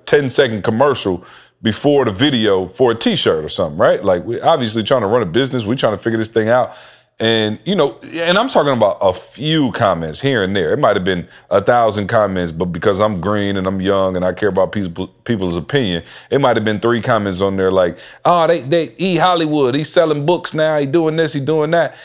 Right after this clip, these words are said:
And I remember it was right around the time we started to, to blow up a little bit. And I believe, I can't remember how I met my man or whatever, but I was like, "Yo, I just need, you know, uh, uh, uh, I can take ten, fifteen minutes of your time. I got a few questions, you know, let me know."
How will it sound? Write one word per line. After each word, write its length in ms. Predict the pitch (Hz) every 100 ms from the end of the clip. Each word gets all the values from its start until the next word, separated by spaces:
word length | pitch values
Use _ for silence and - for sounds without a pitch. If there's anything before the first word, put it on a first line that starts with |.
| - _ -
And 100 | 135
I 60 | 185
remember 320 | 160 151 135
it 40 |
was 120 | 117 98
right 200 | 151 180
around 220 | 170 151
the 100 | 135
time 300 | 160 139 131
we 80 | 135
started 420 | 135 131 117 110
to, 120 | 107
to 220 | - -
blow 360 | 104 123 135 127
up 120 | 127
a 40 |
little 260 | 110 139 139
bit. 380 | 92 98 - 101
And 400 | 101 101 95 -
I 80 | 104
believe, 800 | 98 104 127 165 185 156 135 120
I 80 |
can't 160 | 139 139
remember 260 | 117 104 92
how 280 | 110 104
I 20 | 95
met 260 | 95 90
my 120 | 90
man 360 | 92 95 92 90
or 80 | 82
whatever, 420 | 87 104 104 85
but 140 | 78
I 120 | 113 120
was 140 | 98
like, 200 | 98 104
"Yo, 260 | 127 87 - - _ _ _ -
I 120 | 156
just 220 | 151 110
need, 440 | 113 110 101 87 - _ -
you 140 | 104
know, 260 | 90 80 - 85
uh, 40 |
uh, 240 | 85 90 -
uh, 280 | 90 82 78 -
I 120 | 117
can 120 | 123
take 300 | 87 95 82
ten, 260 | - 139 131
fifteen 380 | 147 120 135 123
minutes 220 | 120 113
of 80 | 110
your 80 | 95
time. 360 | 107 92 87
I 80 | 85
got 140 | 82
a 60 | 78
few 240 | - 135
questions, 720 | 127 120 104 - 98 92 - -
you 140 | 101
know, 120 | 87
let 220 | 82 104 101
me 140 | 98
know." 240 | 92 73